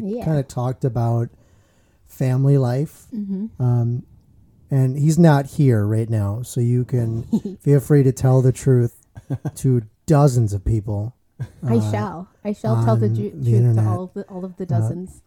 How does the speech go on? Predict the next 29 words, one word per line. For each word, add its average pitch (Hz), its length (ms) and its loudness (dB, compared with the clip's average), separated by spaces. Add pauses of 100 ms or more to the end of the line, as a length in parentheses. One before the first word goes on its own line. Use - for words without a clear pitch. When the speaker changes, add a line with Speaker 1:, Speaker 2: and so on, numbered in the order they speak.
(120)
Speaker 1:
<laughs> - 200 -12
Speaker 2:
so - 120 2
you're, 170 280 12
you're 160 340 10 (260)
cradle 147 280 4
Catholic, 127 460 0
Speaker 1:
Yes. 127 80 0
Speaker 2:
obviously. 120 560 0
Your, 120 260 0 (160)
your 123 180 -2
dad 113 320 0
is 113 160 0
a 113 260 -2 (420)
deacon. 123 380 -4 (440)
Speaker 1:
Yeah. 190 120 -6
Speaker 2:
Uh, - 40 -4
Speaker 1:
Almost 107 380 0 (160)
Speaker 2:
wasn't 185 280 12
always 196 280 12
a 156 60 6
deacon, 127 260 4
though. 104 200 -6 (140)
Wasn't 127 180 4
Speaker 1:
No. 127 60 6
Speaker 2:
always 120 200 2
a 113 40 -6
deacon, 117 300 0
though. 120 160 -2
So, 120 340 -2